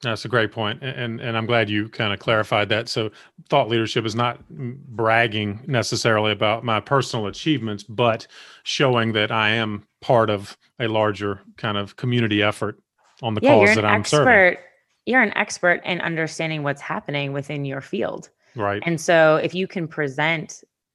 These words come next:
Speaker 2: that, um, thought leadership, right,
Speaker 1: Right,
Speaker 2: in different
Speaker 1: right.
Speaker 2: topics that you're doing, then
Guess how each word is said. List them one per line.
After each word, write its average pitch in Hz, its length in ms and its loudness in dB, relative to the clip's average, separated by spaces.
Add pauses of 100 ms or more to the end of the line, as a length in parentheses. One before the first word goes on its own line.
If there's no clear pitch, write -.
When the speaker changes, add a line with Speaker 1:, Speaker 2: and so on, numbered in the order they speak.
(160)
Speaker 2:
that, 147 640 0 (340)
um, 135 520 -6 (1200)
thought 170 240 2
leadership, 151 640 0 (420)
right, 147 120 4
Speaker 1:
Right, 147 200 4
Speaker 2:
in 156 160 -4
different 120 240 0
Speaker 1:
right. 110 60 -2
Speaker 2:
topics 143 360 0
that 151 140 0
you're 156 80 -2
doing, 139 380 -2 (260)
then 143 600 0